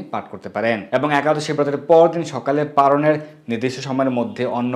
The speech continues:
বা রুটি প্রভৃতি গ্রহণ করে বা যে কোনো রবিশস্য গ্রহণ করে ব্রতের পারণ করবেন। তো এভাবে আপনারা সকলেই এই মোক্ষদা একাদশী ব্রত পালন করতে পারেন এবং নিজে ব্রত পালন করবেন এবং সকলকে অনুপ্রাণিত করবেন যেন সকলেই প্রত্যেকটি একাদশী ব্রত পালন করে ভগবানের বিশেষ কৃপা লাভ করতে পারে।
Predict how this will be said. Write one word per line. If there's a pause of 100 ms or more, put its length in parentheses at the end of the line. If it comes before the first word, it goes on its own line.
বা
রুটি
প্রভৃতি
গ্রহণ
করে
বা
যে
কোনো
রবিশস্য
গ্রহণ
করে (320)
ব্রতের (120)
পারণ (120)
করবেন। (140)
তো (160)
এভাবে
আপনারা (160)
সকলেই (340)
এই
মোক্ষদা
একাদশী (140)
ব্রত (380)
পালন
করতে
পারেন (400)
এবং (140)
নিজে
ব্রত
পালন
করবেন
এবং (140)
সকলকে
অনুপ্রাণিত
করবেন
যেন
সকলেই (360)
প্রত্যেকটি
একাদশী
ব্রত
পালন
করে
ভগবানের (300)
বিশেষ (120)
কৃপা (320)
লাভ (100)
করতে
পারে।